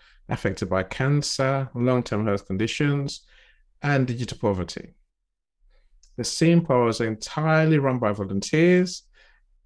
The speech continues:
and they're always looking for your donations. You can also offer important support by sending your good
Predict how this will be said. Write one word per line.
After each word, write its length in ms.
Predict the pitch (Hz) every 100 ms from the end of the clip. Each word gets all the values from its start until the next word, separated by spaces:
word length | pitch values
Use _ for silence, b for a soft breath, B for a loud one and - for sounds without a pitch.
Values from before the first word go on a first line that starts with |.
| _
and 240 | 110 113
they're 80 | 110
always 220 | 127 131
looking 220 | 127 120 110
for 100 | 110
your 140 | 101
donations. 920 | 104 107 135 131 - - - - - _ _ _ _ _ _ _ _ _ _ _ -
You 100 | 127
can 120 | 139
also 520 | 180 180 - 151 127
offer 360 | 131 - 120 117
important 520 | 110 - 147 - 135
support 640 | 113 - - 113 135 -
by 140 | 107 107
sending 400 | - 123 120 113
your 160 | 107
good 400 | 107 - 147 151